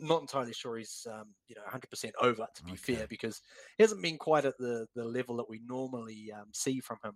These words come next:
Speaker 1: But yeah, gotta say, a lot of love for, uh, for Josh Curran from, uh, from myself and, you know, a lot of the Warriors fans.
Speaker 2: Oh man, it's been unbelievable. Hey, look, also, uh, they,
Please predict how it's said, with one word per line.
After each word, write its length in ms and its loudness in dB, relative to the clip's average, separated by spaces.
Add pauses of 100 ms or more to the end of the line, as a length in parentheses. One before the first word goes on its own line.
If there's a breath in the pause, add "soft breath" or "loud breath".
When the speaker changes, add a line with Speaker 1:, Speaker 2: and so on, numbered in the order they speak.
Speaker 1:
But 120 -2 (580 loud breath)
yeah, 280 4
gotta 200 8
say, 300 0
a 60 -6
lot 220 2
of 80 2
love 220 0
for, 280 -4
uh, 120 -2
for 100 -12
Josh 340 -8
Curran 320 -6
from, 280 -12
uh, 200 -6
from 140 -18
myself 420 -2
and, 240 -6
you 60 -12
know, 140 -8
a 40 0
lot 160 -2
of 60 -4
the 60 -6
Warriors 360 -4
fans. 460 -6 (160)
Speaker 2:
Oh 220 -2
man, 240 -2
it's 80 -10
been 140 -6
unbelievable. 600 -2 (280 loud breath)
Hey, 140 2
look, 200 0
also, 460 2 (180)
uh, 120 2
they, 340 0